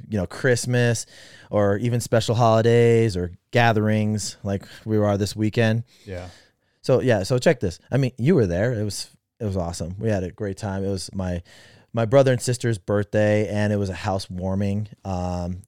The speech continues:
Speaker 1: 'cause, uh, my brother just got a new house. So we,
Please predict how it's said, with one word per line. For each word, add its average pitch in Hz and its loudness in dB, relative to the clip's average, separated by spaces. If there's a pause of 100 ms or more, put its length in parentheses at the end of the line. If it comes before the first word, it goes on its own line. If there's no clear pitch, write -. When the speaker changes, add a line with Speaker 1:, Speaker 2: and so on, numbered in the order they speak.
Speaker 1:
'cause, 92 -4
uh, 85 -4
my 90 -10
brother 90 -4
just 85 -8
got 87 -6
a 80 -8
new 87 -6
house. 101 -8 (100)
So 82 -4
we, 82 -6